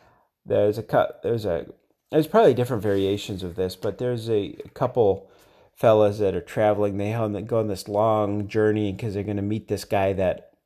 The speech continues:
is this all-knowing genie type, um, person that's gonna give them answer three questions. So the whole journey there, they're like, "Oh, what should we ask this person? You know, I'm really excited.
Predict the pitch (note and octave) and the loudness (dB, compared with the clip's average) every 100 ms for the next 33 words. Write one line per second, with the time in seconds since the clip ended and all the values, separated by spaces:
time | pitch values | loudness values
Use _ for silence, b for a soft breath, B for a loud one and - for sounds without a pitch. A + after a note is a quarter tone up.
0 | _ _ _ - A2+ G#2 G#2+ G2 - _ | _ _ _ -8 -4 -4 -4 -6 -10 _
1 | A#2+ B2 A#2+ A2+ A2 A2 A2 G#2 G#2 A2 | 2 4 4 2 2 2 0 -2 -4 -8
2 | _ _ _ _ _ - - A#2+ A#2+ A#2 | _ _ _ _ _ -16 -6 -2 0 0
3 | G#2 - - G#2 G2+ - - b b b | -4 -8 -4 0 0 -4 -14 b b b
4 | b - _ - C2+ C2 - - - - | b -20 _ -10 -6 -6 -6 -12 -18 0
5 | A#2+ A2 A2 G#2 F#2+ - G#2 G2+ G#2+ G2+ | 2 2 0 -2 -4 -6 -6 -2 -2 0
6 | G2+ F#2+ G2+ - - A2 G#2+ - G2+ F#2+ | 0 0 -4 -12 -10 -6 -6 -4 -4 -4
7 | - A2 G#2 - G#2 G2 - F2 - - | -4 -4 -2 0 0 0 -4 -8 -8 -14
8 | b b b b _ - A2 G#2 G#2 G2 | b b b b _ -6 2 2 2 0
9 | G2 A#2+ A#2+ A2 G#2 G2+ - - A#2+ A#2+ | 2 4 6 6 2 -2 -8 -12 -6 -2
10 | A2+ G#2+ G2+ G#2 G2 E2+ E2 A#2 B2+ A#2+ | -2 -4 -4 -4 -4 -8 -12 -12 -8 -6
11 | G#2 D#2+ - E2+ F2 F2+ G#2 - A2 - | -6 -8 -10 -12 -10 -8 -8 -10 -12 -10
12 | - A2 G2+ G#2 G2 G2 F2+ F2+ F2 F2 | -2 -2 -2 -4 -4 -2 -4 -4 -4 -4
13 | E2+ F#2 F#2 F2 - - G2 G2 G2 F#2 | -2 -2 -2 -2 -6 -2 0 0 0 -4